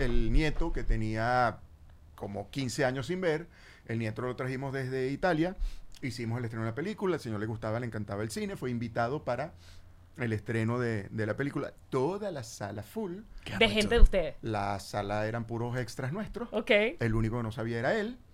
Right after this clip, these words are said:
Speaker 1: Y cuando me dicen, nosotros teníamos, eh, el día antes la reunión de producción, donde se pasa todo el programa de arriba abajo, ¿ok? Esta es la intención, esto es lo que vas a hacer, aquí vas a hacer una pausa,
Speaker 2: O sea,
Speaker 1: aquí
Speaker 2: vas como
Speaker 1: vas a
Speaker 2: una,
Speaker 1: poner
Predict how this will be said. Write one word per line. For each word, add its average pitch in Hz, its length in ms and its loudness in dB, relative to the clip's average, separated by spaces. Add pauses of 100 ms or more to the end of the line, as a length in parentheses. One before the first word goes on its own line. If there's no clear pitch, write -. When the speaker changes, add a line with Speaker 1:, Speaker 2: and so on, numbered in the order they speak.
(460)
Speaker 1:
Y 156 360 6
cuando 131 400 6
me 117 100 2
dicen, 131 280 -2
nosotros 156 360 -4
teníamos, 170 540 -4 (400)
eh, 113 560 -2
el 117 140 -4
día 156 240 -2
antes 123 280 -6
la 113 140 -4
reunión 117 320 -4
de 147 80 -6
producción, 113 680 -6 (100)
donde 131 360 -8
se 143 160 -8
pasa 208 360 -10
todo 196 340 -4
el 196 60 -10
programa 143 380 -8
de 156 80 -10
arriba 117 260 -8
abajo, 95 260 -8 (580)
¿ok? 107 160 -6 (560)
Esta 123 200 -4
es - 20 -2
la 135 60 -2
intención, 123 400 -2
esto 127 120 -6
es - 40 -4
lo 110 60 -8
que 104 60 -6
vas 101 120 -4
a - 20 -4
hacer, 139 260 -4
aquí 110 140 -6
vas 101 100 -6
a 104 40 -6
hacer 104 180 -8
una 101 120 -6
pausa, 131 160 -8
Speaker 2:
O 139 120 2
sea, - 0 -
Speaker 1:
aquí 127 80 4
Speaker 2:
vas 127 100 2
como 160 140 6
Speaker 1:
vas 147 80 6
a 160 100 8
Speaker 2:
una, - 20 8
Speaker 1:
poner 160 140 4